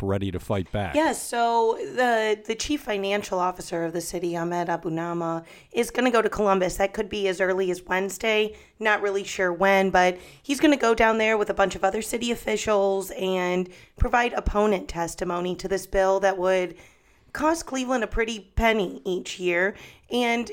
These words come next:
Speaker 2: you know, Abunama, during a, a recent city council hearing, pointed to this as,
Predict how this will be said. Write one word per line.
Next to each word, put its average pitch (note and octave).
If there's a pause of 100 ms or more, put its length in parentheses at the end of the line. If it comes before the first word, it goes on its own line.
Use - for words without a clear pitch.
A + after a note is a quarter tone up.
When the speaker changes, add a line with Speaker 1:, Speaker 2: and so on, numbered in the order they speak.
(120)
Speaker 2:
you B3+
know, A#3+
Abunama, A#3+
during G#3+
a, G3
a -
recent G3+
city F#3+
council F#3+ (260)
hearing, F#3 (600)
pointed D#4+
to A#3+
this A3+
as, G3+